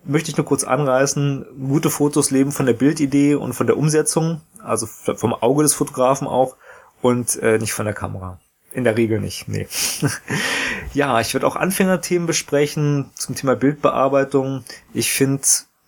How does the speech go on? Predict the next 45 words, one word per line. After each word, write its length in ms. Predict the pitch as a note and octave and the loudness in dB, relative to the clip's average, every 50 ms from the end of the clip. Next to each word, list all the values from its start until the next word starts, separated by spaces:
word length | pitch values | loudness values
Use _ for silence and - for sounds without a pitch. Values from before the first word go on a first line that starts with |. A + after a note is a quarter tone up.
| - A#2+ | -8 -2
ja, 200 | G#2+ A2 A#2 C#3 | 0 4 4 4
es 180 | C#3+ C#3+ - | 4 2 -2
wird 140 | - C#3 C#3+ | -4 -2 0
immer 240 | D3 C#3+ C#3 C#3 C#3 | 0 2 4 4 2
ein 220 | C3+ C3 B2 - _ _ _ - | 2 0 -4 -8 _ _ _ 0
bisschen 280 | E3+ F#3+ - - F3+ | 0 2 2 2 2
zu 140 | D#3+ - G3 | 2 2 2
viel 200 | - - D#3+ C3+ | 2 2 0 2
Wert 240 | B2+ C#3 D#3 F#3+ - | 2 2 2 2 0
auf 140 | F#3+ G3 - | -2 -2 -2
Bildbearbeitung 720 | F#3+ F#3+ F#3 - - - - C#3 D3 E3 E3+ D#3+ E3 D#3 D3 | -2 -2 0 0 -2 2 2 2 2 2 0 0 0 0 0
gelegt, 340 | C#3+ C#3 D3+ D3+ - - _ _ | 0 0 0 -2 -4 -10 _ _
aber 220 | - - G3 G#3+ | 0 2 2 2
es 100 | F#3 D#3 | 0 0
ist 100 | E3 D#3 | -2 -4
schon 260 | - - E3+ E3+ D#3 C3 | -4 -2 -2 -2 0 0
wichtig, 520 | C#3+ D#3+ - - F3 E3+ D#3+ - - - _ | -2 -4 -2 -2 -2 -2 -2 -4 -10 -16 _
gerade 280 | - A#2+ A#2+ B2+ C#3 | -2 0 0 2 2
wenn 60 | C3+ C#3 | 2 0
man 120 | C#3 C3 | 0 -2
manche 220 | C3+ C3+ - C3+ | -2 -2 -2 -4
Bildlooks 520 | A#2 A2 C3 C#3+ D3+ - - D3+ D3 - - | -2 0 0 -2 0 0 -2 -2 -2 -4 -4
kreieren 380 | - - C#3 C3+ C3+ C3+ C3+ | -2 0 2 2 2 2 2
möchte. 460 | C3 C3+ C#3 - - - D3 C#3+ C#3 - - - - - - - - - _ - | 2 2 2 0 2 0 0 0 0 -2 -8 -16 -20 -18 -18 -20 -20 -20 _ 0
Da 140 | B2 A#2 | 2 2
werde 100 | A#2 B2+ | 4 2
ich 120 | B2+ - - | 2 0 -4
bestimmt 380 | - - - - C#3+ D3 - | -6 -4 -2 0 0 0 0
mal 80 | - C#3+ | 0 2
eine 100 | C#3 C3 | 2 2
Sendung 320 | A#2 A#2+ B2 C3 C3 B2+ | 2 2 0 0 0 2
machen 260 | A#2+ A#2 A#2+ - C#3 B2 | 2 2 2 2 0 0
zum 180 | - - A#2+ | 0 -2 -2
Thema 240 | - - A#2+ A2+ A2 | -4 -2 -2 -2 0
Beauty-Retusche. 1120 | G#2 - - D#3+ - C#3+ C#3+ C#3 C#3+ - - C#3 C3+ - - C3+ B2+ B2+ B2 A#2+ A#2+ A#2+ A2+ - - - - _ - - - | 0 -2 -2 0 2 2 2 2 2 0 0 0 2 2 2 2 4 4 4 2 0 -2 -6 -10 -14 -20 -20 _ -20 -8 -4
Was 340 | - G2+ - - - - - | -2 0 0 0 -2 -4 -4
für 100 | C3 G#2 | -4 -2
Techniken 380 | A#2+ B2 A#2 - C#3+ B2+ A#2 | -2 -4 -2 -2 -4 -4 -2
braucht 260 | A2 G2+ A2+ B2+ - | 0 2 2 2 2
man 160 | - C#3 C3 A#2+ | 2 0 2 2
da? 320 | A#2+ A#2 A#2 A#2+ A#2 A2 | 2 2 4 4 2 2
Was 140 | A#2 G#2+ - | 0 -2 0
sollte 260 | - A#2 A#2+ - - | 2 0 0 0 0
man 120 | B2 A#2 | -2 0
beherrschen? 580 | A2 A2 G2+ G#2+ G#2+ A#2+ A#2 - - C3+ C3 B2+ | 0 0 0 2 0 0 0 -2 -4 -6 -8 -8